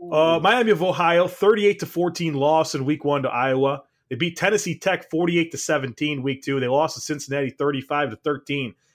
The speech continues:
This team's gonna get smoked at Ohio State. Give me Ohio <laughs> State to cover thirty-nine and a half points. They're wanting to pile it on, man. They're not holding anything back.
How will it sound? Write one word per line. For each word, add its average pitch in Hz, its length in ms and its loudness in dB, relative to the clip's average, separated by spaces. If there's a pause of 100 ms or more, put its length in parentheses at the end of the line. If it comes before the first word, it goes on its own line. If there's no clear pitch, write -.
(160)
This 208 140 2
team's 202 260 -2
gonna 165 140 0
get 147 120 0
smoked 208 760 2 (800)
at 160 240 2 (240)
Ohio 139 320 0
State. - 380 -6
Give 165 120 0
me 202 100 0
Ohio 170 280 0
<laughs> - 20 -6
State - 300 -6
to 165 80 -4
cover 190 480 0 (260)
thirty-nine 262 540 2
and 214 80 4
a 208 60 6
half 240 280 2
points. 233 260 0 (140)
They're 294 140 6
wanting 302 260 6
to 196 60 0
pile 220 320 4
it 180 60 2
on, 180 200 4
man. 127 160 -2
They're 190 120 2
not 254 160 4
holding 196 300 4
anything 170 280 -4
back. 147 380 -2